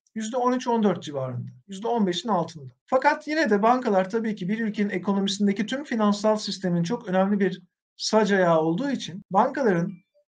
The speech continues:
olumlu seyretmesi piyasalar için de destekleyici ve diğer sektörler için de olumlu bir etkendir. Fakat şu anda, e, sadece hani matematiksel olarak bankaların sergileyebileceği performansın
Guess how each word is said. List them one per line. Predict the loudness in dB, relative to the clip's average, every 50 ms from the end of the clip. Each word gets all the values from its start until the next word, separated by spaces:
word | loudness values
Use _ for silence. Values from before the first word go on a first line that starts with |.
| _ 0
olumlu | 2 4 4 4 2 2 -2
seyretmesi | 0 2 2 4 4 2 0 -2 -6 -8 -8 -8 -8 -8 -10 -12 -16 _ _ _ _ _ _ _ _ _
piyasalar | -6 -4 -4 -4 0 2 2 2
için | 2 0 -2 -6 -6 -6 -6
de | -6 -8 -10 _ _ _ _ _ _
destekleyici | -4 -4 -4 -2 -4 -6 -4 0 0 0 0 0 -2
ve | -2 -2
diğer | 2 2 2 2 2
sektörler | 2 -2 -2 -2 0 0 0 0 0 -2 -4
için | -6 -6 -6 -10 -8 -8
de | -10 -10 -10 _ _ _ _ _ _ _ _ -2
olumlu | 0 2 2 2 0 -2
bir | 0 0
etkendir. | 0 0 0 -2 -4 -4 -4 -4 -8 -12 -14 -4 -4
Fakat | -2 0 0 0 0 -2
şu | -4 0 2 4
anda, | 4 4 2 0 -4 -8 -10 -10 -14 _ _ _ _ _ _ _ _ -4
e, | -2 0 0 0 -2
sadece | 0 2 4 4 4 4 0 0
hani | 0 0 0 0 -2 -2 -6 -12 _ _ _ _ _ _ _ -6
matematiksel | -2 0 0 0 0 0 0 0 -2 -4 -8 -2 4 4 4 4
olarak | 4 2 2 0 0 0 -2 0
bankaların | 0 0 0 0 -2 -2 0 0
sergileyebileceği | 0 0 0 0 0 0 0 0 0 0 0 0 -2 -2 -4 -4 -6 -2
performansın | 2 2 2 2 2 -2 -2 0 0 0 0 -2 -2 -6 -8 -8 -8